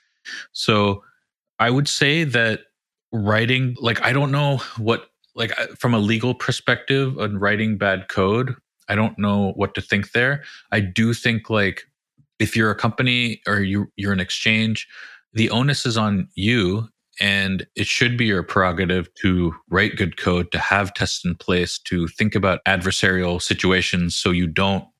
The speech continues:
lose your customers' assets and go to court and go bankrupt, right?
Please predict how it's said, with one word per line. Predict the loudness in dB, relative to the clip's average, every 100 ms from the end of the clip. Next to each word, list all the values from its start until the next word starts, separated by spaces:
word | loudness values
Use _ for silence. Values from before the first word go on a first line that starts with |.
| _ _
lose | -4 -2
your | -2
customers' | -2 -4 -2 -2 -2
assets | -4 -2 -4 -4 -8 -4
and | -2
go | -2
to | -2
court | -4 -2 0 -2 -4
and | -4
go | -4
bankrupt, | -4 -4 -6 -10 -12 -2
right? | 0 0